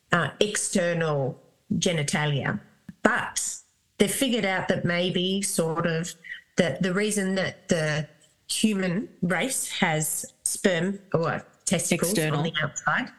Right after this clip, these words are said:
Speaker 1: yeah, is that a normal body temperature is thirty-seven degrees,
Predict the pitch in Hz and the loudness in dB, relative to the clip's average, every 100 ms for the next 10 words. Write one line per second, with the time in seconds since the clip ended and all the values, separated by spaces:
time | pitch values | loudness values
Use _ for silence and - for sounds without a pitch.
0 | _ - 160 196 - - 208 196 208 170 | _ -2 0 -2 -4 -2 0 0 -2 -2
1 | - - - - - _ _ - 208 220 | -4 -6 -6 -8 -16 _ _ 0 2 2
2 | 233 254 208 196 175 190 180 180 - 170 | 0 -2 0 0 0 0 0 -2 0 0
3 | 160 160 - 151 165 165 165 165 175 170 | -2 -2 -2 0 0 -2 -2 -2 -2 -2
4 | 185 359 - - | -2 -4 -6 -10